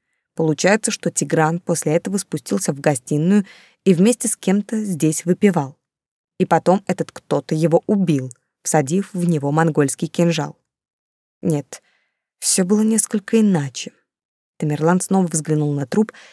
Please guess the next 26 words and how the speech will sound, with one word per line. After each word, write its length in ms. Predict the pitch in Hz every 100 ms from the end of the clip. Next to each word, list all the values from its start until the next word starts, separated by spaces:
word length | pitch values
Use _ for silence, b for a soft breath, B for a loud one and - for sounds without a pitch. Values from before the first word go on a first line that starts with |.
| B
и 80 | 196
на 100 | 170
торчавший 560 | - 165 - 226 - -
из 140 | - 160
голой 280 | 151 190 170
груди 260 | 156 156
клинок. 540 | - 175 165 127 - _ _ _ _
Странно. 560 | - - 156 127 139 151 _ _ _ -
Очень 520 | 170 185 220 - 190 185
странно. 560 | - - 123 127 135 _ _ _ _ _ _ _ _ _ _
Тамерлан 460 | - 151 151 196 254
потушил 400 | 254 220 - 240
свет 240 | - 196
в 60 | 175
библиотеке 640 | 156 143 147 226 226 233 -
и 80 |
вышел, 380 | 190 151 147 185
заперев 400 | 175 160 143 143
дверь 300 | 127 135 151
на 100 | 160
ключ. 380 | - 139 123 - _ _ _ _ _
В 80 | -
холле 260 | 208 240
его 200 | 240 202
ждал 260 | 175 165 165
Саид. 480 | - 165 131 -